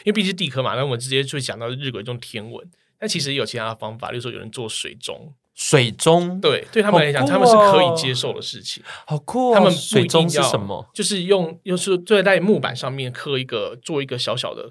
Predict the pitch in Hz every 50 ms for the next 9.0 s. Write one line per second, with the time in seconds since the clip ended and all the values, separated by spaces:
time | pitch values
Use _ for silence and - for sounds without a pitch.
0 | _ _ 160 131 85 78 - 113 110 113 131 147 160 165 151 127 - - - -
1 | - - 180 175 151 143 - _ - 120 101 - 170 139 117 110 - - 147 127
2 | - 131 117 - - - 98 69 - 127 - 127 - - - - - - - _
3 | _ _ - 98 92 98 90 98 _ _ _ 220 226 226 190 156 131 117 151 151
4 | 135 127 - 151 135 131 135 127 120 131 127 131 123 117 135 127 - - 151 135
5 | 131 131 123 113 - - - - - - 110 143 135 113 107 107 107 113 113 107
6 | 117 90 67 67 69 - - 175 175 _ _ _ _ _ _ _ _ _ 123 117
7 | 113 - 147 131 127 127 127 123 120 113 110 - 139 127 - 117 - - 123 107
8 | - - 147 120 101 - 110 98 - - - - - - - - - - -